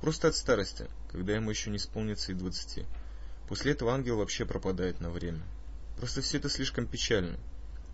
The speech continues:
Мальчик, который, может быть, младше твоего собственного ребенка, умирает один в больнице. Этот ребенок с такой жаждой жизни, он так отчаянно хочет, чтобы ему помогли. Так тянется к людям, которые рядом, пока еще не поздно.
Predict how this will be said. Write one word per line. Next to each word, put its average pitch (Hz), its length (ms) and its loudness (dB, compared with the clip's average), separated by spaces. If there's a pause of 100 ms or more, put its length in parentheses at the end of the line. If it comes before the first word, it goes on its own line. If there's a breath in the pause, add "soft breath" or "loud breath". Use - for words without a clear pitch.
(100)
Мальчик, 151 380 2
который, 98 300 -2
может 104 220 0
быть, 101 160 -2
младше 120 360 4
твоего 117 300 0
собственного 117 460 0
ребенка, 98 460 0
умирает 101 360 2
один 104 240 0
в 95 60 -2
больнице. 90 520 0 (480 loud breath)
Этот 120 240 2
ребенок 131 480 2 (160)
с - 120 -6
такой 123 220 0
жаждой 120 340 2
жизни, 117 340 2
он 101 100 0
так 135 200 0
отчаянно 120 400 0
хочет, 123 340 0
чтобы 104 280 0
ему 113 180 0
помогли. 95 520 0 (460 loud breath)
Так 110 140 0
тянется 165 360 4
к - 80 -4
людям, 117 440 6
которые 107 320 2
рядом, 117 280 4 (200)
пока 92 220 0
еще 101 200 0
не 92 120 2
поздно. 85 380 -2